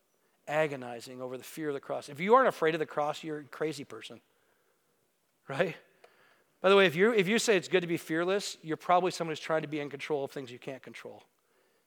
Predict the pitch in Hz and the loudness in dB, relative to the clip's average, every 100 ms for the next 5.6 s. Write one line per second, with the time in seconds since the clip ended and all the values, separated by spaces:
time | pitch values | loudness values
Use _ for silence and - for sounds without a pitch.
0 | _ 135 139 131 143 139 156 151 143 135 | _ -4 -2 0 -2 -2 -6 -6 -4 -2
1 | 139 135 127 113 139 131 123 127 123 - | -2 -4 -8 -8 -8 -8 -8 -6 -6 -8
2 | 123 123 117 120 104 101 - _ _ _ | -10 -10 -12 -14 -14 -20 -20 _ _ _
3 | _ _ _ _ _ _ _ 131 - 143 | _ _ _ _ _ _ _ -12 -10 -8
4 | 135 131 120 120 120 107 - 127 123 127 | -6 -6 -8 -12 -16 -16 -18 -16 -10 -6
5 | 135 139 139 143 151 | -6 0 0 0 -2